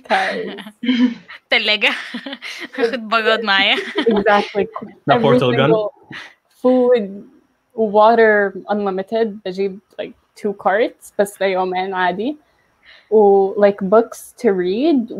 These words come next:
Speaker 1: whether it's, um, like, romance, fantasy, or حتى, like, research, like,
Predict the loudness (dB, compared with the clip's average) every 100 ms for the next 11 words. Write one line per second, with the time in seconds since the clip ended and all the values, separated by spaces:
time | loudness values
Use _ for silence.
0 | 2 4 4 2 2 0 0 -4 _ -8
1 | -2 -2 -4 -12 -20 _ _ _ _ _
2 | _ -2 -2 -8 _ _ _ _ _ 0
3 | 2 2 0 -2 -4 -4 -4 -4 -8 -6
4 | -10 -8 -8 -10 _ _ _ 4 4 4
5 | 0 2 2 2 -2 -2 -2 0 0 -2
6 | -4 -6 -4 -4